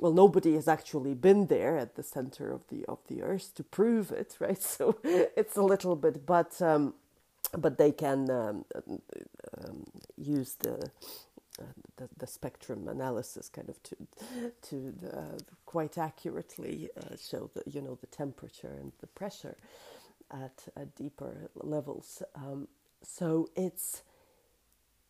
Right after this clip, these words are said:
it, the core of the earth is metallic, right? It's, um, it's this extremely high pressured metal that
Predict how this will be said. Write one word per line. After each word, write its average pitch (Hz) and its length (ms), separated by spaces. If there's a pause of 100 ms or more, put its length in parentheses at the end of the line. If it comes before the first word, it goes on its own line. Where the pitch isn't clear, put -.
it, 185 140 (160)
the - 100
core 202 880 (340)
of 180 300 (280)
the 185 180
earth 156 440 (160)
is 151 520 (200)
metallic, 165 720 (140)
right? - 420
It's, - 460
um, 147 420
it's 151 240
this - 420 (1300)
extremely 208 1160 (180)
high 165 600 (120)
pressured 160 720 (640)
metal 156 640 (640)
that 147 420